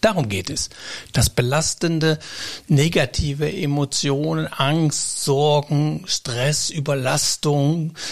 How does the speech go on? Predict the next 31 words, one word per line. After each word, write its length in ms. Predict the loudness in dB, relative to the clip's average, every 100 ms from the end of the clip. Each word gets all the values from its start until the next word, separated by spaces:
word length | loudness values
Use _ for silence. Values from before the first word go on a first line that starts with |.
| 0
Sinnlehre, 800 | 2 4 4 6 6 6 4 2
dass 240 | 0 -2 -2
diese 460 | -4 -2 -4 -6 -4
möglichst, 800 | 0 0 0 -2 2 2 2
äh, 340 | 0 2 4 6
nicht 460 | 6 6 2 -2
erscheinen, 640 | 0 2 4 4 4 4 4
dabei 380 | 4 2 -2 -2
aber 240 | -2 -2
Freude 720 | -2 2 4 6 4 2 -2
und 340 | -2 -4 -4 -4
Optimismus 1080 | -6 -4 2 4 4 2 -4 -4 -2 0 2
und, 200 | 2 0 -4 -6 -4 2
und 200 | 2 4
Harmonie, 580 | 4 4 4 4 2
dass 260 | 2 0 0
die, 760 | -2 2 2 0 0 -2 -2 -4 -8 -8 -2
dass 240 | 0 2
die 340 | 2 0 0 2
im 140 | 2
Alltag 540 | 4 2 0 -2 -4 -4
erscheinen, 560 | -4 -4 -2 0 0
aufpoppen 760 | 0 0 0 -2 0 0 2 -2
und 220 | 0 -2
einen 240 | 0 0 0
erfüllen 540 | -4 -2 2 4 2
und 160 | 0 -4
Fre-, 280 | -6 -8 -6
und 240 | 0 0 0
Freude 340 | 0 2 2
verschaffen. 540 | 0 -2 -4 -4 -10